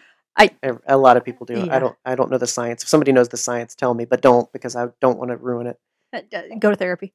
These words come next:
Speaker 2: Yeah.
Speaker 1: Um, I think it is so
Speaker 2: Ne-,
Speaker 1: impor-
Speaker 2: nega legacy.
Speaker 1: Nega
Speaker 2: Nega legacy.
Speaker 1: legacy.
Speaker 2: Ne-, you like negative legacy.
Speaker 1: <laughs> The,
Speaker 2: Sorry.
Speaker 1: the plot point of nega legacy, yes.
Speaker 2: Yes.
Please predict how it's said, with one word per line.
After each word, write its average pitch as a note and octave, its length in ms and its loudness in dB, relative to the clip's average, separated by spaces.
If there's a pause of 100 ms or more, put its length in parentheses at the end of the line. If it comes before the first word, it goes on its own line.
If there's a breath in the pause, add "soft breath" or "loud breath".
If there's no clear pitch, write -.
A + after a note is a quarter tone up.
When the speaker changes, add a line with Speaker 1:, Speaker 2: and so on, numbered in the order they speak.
Speaker 2:
Yeah. B2 160 -4 (180)
Speaker 1:
Um, G3 520 2 (960)
I A3+ 100 0
think C#4 380 0
it G#3 140 -2
is G#3 180 2
so - 280 2
Speaker 2:
Ne-, C3 220 6
Speaker 1:
impor- - 100 -10
Speaker 2:
nega C3+ 440 2
legacy. A#2+ 580 -10 (220)
Speaker 1:
Nega G3+ 240 4
Speaker 2:
Nega F3+ 140 4
legacy. A#3 300 6
Speaker 1:
legacy. C#4+ 160 4
Speaker 2:
Ne-, C3+ 280 4
you C#3+ 100 6
like C#3 180 8
negative D3 380 4
legacy. C#3 520 2
Speaker 1:
<laughs> G3+ 360 -12
The, G3 60 -14
Speaker 2:
Sorry. A#3 220 4
Speaker 1:
the G#3+ 320 -2
plot G#3+ 220 2
point A3 220 2
of F#3+ 60 -4
nega F#3 320 0
legacy, F3 560 -6
yes. - 480 -12
Speaker 2:
Yes. - 320 -6